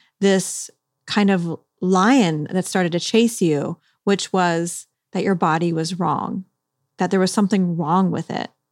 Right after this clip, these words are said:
You were shamed. And I feel like I just want to say, I'm sorry that that happened to you.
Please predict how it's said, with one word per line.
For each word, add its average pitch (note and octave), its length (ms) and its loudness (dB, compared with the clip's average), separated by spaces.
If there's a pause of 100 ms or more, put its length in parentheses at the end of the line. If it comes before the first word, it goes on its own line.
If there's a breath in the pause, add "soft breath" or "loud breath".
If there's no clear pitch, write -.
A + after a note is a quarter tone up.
(360)
You G3+ 120 2
were G#3+ 100 4
shamed. A3+ 600 -2 (2250 loud breath)
And G#3+ 360 4 (640)
I G3+ 100 0
feel G#3+ 260 4
like G3+ 380 2
I G3 140 4
just - 340 -4
want G3+ 140 4
to F#3+ 40 2
say, F#3 380 0 (120)
I'm F#3 100 2
sorry E3+ 400 2
that F3+ 180 -2
that - 140 0
happened E3+ 340 -6
to - 120 -8
you. - 340 -6